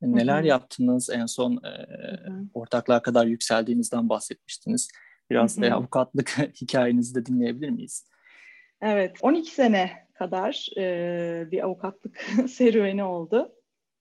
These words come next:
Speaker 2: Bırakmaya karar verene kadar. White and Case'i hani belki zaten dinleyenler arasında yeni avukat olanlar ya da hukuk fakültesinde olanlar, e, bilmiş, bilir, duymuştur diye düşünüyorum. Orası da kendi içinde aslında çok kuvvetli bir eğitim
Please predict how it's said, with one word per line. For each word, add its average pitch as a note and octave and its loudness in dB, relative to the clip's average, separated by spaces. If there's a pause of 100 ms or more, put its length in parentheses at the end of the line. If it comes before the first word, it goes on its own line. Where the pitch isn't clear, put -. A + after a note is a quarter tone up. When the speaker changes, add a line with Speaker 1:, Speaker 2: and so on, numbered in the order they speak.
(320)
Speaker 2:
Bırakmaya F#3 -4
karar F#3 -2
verene E3+ -8
kadar. F3+ -4
White G#3+ 0
and A#3+ 0
Case'i B3+ 0
hani A3 0
belki G3+ 0
zaten G3 -2
dinleyenler F#3+ -4
arasında F#3+ -4
yeni F#3 -6
avukat F#3+ -6
olanlar F#3 -6
ya F3 -8
da F3+ -12
hukuk - -20
fakültesinde F#3 -10
olanlar, F#3 -8
e, F3 -10 (520)
bilmiş, F3+ -12
bilir, F3 -8
duymuştur F3+ -8
diye E3 -8 (100)
düşünüyorum. F3 -4
Orası A3 2
da C4 2
kendi A3+ 2
içinde A3+ -2
aslında A3+ -2
çok A#3 -8
kuvvetli G3 -4
bir G#3 -2
eğitim G3+ -2